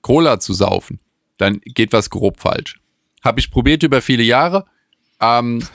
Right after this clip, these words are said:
die, <laughs> äh, die drei großen, äh, äh, äh, genau, Koks, Kippen, Cola.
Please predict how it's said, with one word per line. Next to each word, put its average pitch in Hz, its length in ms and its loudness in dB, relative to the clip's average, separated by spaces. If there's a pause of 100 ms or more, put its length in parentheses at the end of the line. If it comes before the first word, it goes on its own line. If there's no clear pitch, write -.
die, 117 260 0
<laughs> 113 40 -2
äh, 110 420 2 (120)
die 110 120 -6
drei 117 360 0
großen, 113 640 -4
äh, - 40 -8 (540)
äh, - 20 -4 (520)
äh, 98 60 -10
genau, 104 320 0
Koks, - 500 -4
Kippen, 147 340 -2
Cola. 196 460 0